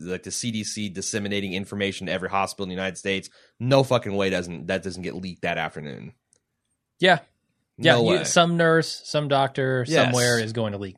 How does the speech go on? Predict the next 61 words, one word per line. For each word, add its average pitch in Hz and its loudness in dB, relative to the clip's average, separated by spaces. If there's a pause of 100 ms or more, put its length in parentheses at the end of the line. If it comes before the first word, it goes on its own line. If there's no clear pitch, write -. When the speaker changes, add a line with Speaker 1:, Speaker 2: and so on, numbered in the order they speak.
Speaker 2:
that. 101 -10
Speaker 1:
Yes. 95 -4 (320)
Speaker 2:
For - -8 (160)
Speaker 1:
Even 135 4
Speaker 2:
the 127 2
good 131 2
of 117 0
the 110 -2
public, 107 2
you 107 -10
know? 101 -6
Speaker 1:
Or 190 8
just 143 0
like, 131 4
I'm 101 2
going, 113 -2
uh, 107 -2
maybe 127 0
they 135 2
don't, 113 2
but 98 -6
they're 113 2
gonna 113 -2
talk 113 2
to 104 -4
their 104 2
husband 107 -2
and 98 -8
say, 104 -4
"You 98 -2
can't 117 -2
tell 117 0
anybody." 87 -2
And 87 -4
he's 113 6
Speaker 2:
Yeah. 101 2
Speaker 1:
gonna 110 -2
talk 101 0
to 95 -8
his 110 -4
sister. 107 -6 (180)
You 117 0
can't, 123 2 (180)
one 151 6
of 214 6
those 175 6
chains 165 4
of 131 0
people 113 0
is 104 -2
going 107 -2
to 107 -6
fuck 101 -2
up. 80 -4
Speaker 2:
Sure. 151 4
I've 131 0
seen 165 0
Contagion. 123 -2 (120)
It 120 -4
happens. 117 0
Speaker 1:
Yeah. 107 0